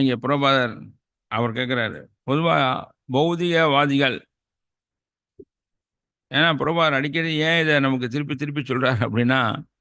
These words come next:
பௌதிகம், ஆன்மீகம் இது ரெண்டும் என்ன அப்படிங்கிறத நம்ம ரொம்ப தெளிவா புரிஞ்சுக்கலாம். சிம்பிள். பௌதிகம்னா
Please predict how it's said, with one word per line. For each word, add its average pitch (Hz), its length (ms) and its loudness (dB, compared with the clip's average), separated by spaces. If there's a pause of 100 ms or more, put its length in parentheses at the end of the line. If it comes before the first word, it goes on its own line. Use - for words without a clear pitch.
(2250)
பௌதிகம், 180 580 2 (420)
ஆன்மீகம் 139 460 2 (1040)
இது 151 180 2 (120)
ரெண்டும் 180 420 2
என்ன 165 140 -2 (280)
அப்படிங்கிறத 151 540 0 (800)
நம்ம 127 280 2 (200)
ரொம்ப 156 140 0 (140)
தெளிவா 170 320 2
புரிஞ்சுக்கலாம். 135 460 -2 (200)
சிம்பிள். 139 320 -2 (1900)
பௌதிகம்னா 160 640 2